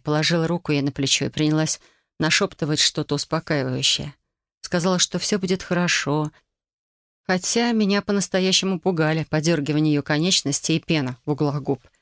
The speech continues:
Я встала на дрожащих ногах и обшарила глазами стол в поисках своего телефона. Мэдди не хотела поднимать шума. Она так же, как и предположительно Дэн, не хотела, чтобы его коллеги узнали, что она нездорова. Но ситуация была экстренной.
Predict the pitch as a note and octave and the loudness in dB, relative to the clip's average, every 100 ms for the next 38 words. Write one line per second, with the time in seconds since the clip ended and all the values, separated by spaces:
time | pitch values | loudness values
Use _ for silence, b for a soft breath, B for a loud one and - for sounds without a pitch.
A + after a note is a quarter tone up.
0 | _ _ _ _ _ F#3 F#3 - A#3+ G#3+ | _ _ _ _ _ -2 0 0 0 2
1 | F3+ F3 E3+ E3+ F#3 F3+ F3+ - E3 E3 | 2 2 0 2 2 2 -2 0 0 2
2 | F3+ F#3+ D#3+ - - F3 E3 D#3 C#3+ D#3 | 0 0 -2 0 0 2 2 0 0 0
3 | D#3+ D3 C#3+ - F#3+ F3+ - E3+ F3 - | 2 2 2 0 -2 -6 -4 0 0 -2
4 | - - D3+ C#3+ D3+ C3+ D3 - C#3 - | -2 -2 -2 -2 -2 -2 -4 -4 -6 -8
5 | - _ _ _ _ _ _ _ E3 E3+ | -16 _ _ _ _ _ _ _ 0 0
6 | D#3 D3 D3 D3 E3+ D#3+ D3 C#3 D#3 D#3 | 2 0 0 0 0 0 0 0 0 2
7 | - D#3+ C#3 C3+ _ _ _ _ D#3+ E3+ | 0 0 -4 -6 _ _ _ _ 0 0
8 | D#3+ F3 E3 D#3+ - D#3 D#3 - D3+ - | 2 0 0 0 -2 -2 -2 -2 -4 0
9 | D#3 D3+ D#3 - F3 E3+ D#3+ D3+ - D3+ | 0 0 0 0 0 2 0 -2 -2 0
10 | D#3+ G3 F3+ - E3+ - F#3+ F3 - D3 | 0 2 0 0 -2 2 2 2 0 0
11 | D#3+ D#3 D#3+ - D#3 G3+ F3 F3+ - D3 | 0 2 0 0 0 2 2 0 0 0
12 | B2+ - C#3 C#3+ D3+ D3 E3 C#3 C3+ C#3 | 0 -2 0 2 2 0 -2 -2 -6 -10
13 | b b _ _ _ _ D#3 - D#3+ F#3 | b b _ _ _ _ 0 0 2 0
14 | - D#3 C#3 D3 D3+ - - F3+ C#3 C#3 | 2 0 2 2 2 -2 -2 -2 -2 -6